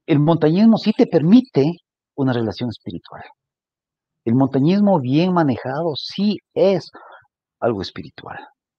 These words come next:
Porque es hermoso estar en la montaña solo, pudiendo,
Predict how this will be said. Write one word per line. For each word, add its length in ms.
Porque 220
es 60
hermoso 420
estar 180
en 120
la 40
montaña 680
solo, 540
pudiendo, 640